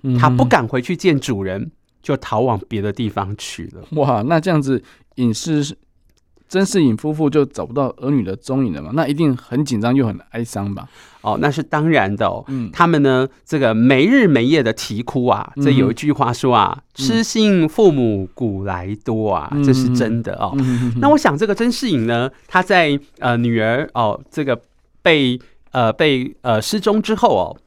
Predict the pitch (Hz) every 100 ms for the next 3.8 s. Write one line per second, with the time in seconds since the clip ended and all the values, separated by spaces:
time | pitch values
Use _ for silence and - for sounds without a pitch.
0 | _ - 202 165 180 262 196 110 - 139
1 | 120 202 233 - 92 92 - _ _ _
2 | - 233 247 196 127 120 131 170 139 143
3 | 143 110 107 110 139 110 98 92